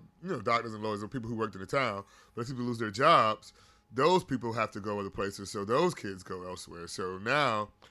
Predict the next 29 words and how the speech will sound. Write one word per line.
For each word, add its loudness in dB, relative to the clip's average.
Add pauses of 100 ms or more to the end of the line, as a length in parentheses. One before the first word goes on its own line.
(340)
you -4
don't 2
have, 2
like, -2
my, 2 (140)
I 4
don't, 0 (460)
I -2
don't 2
know 4
many 0
people -4
from -6
my 2
generation -4
that -2
are 0
left -4
in -10
Gary. 0
Some -6
are -4
living -4
in -8
Chicago, 2
some -6
live -6
in -8
Indianapolis. -4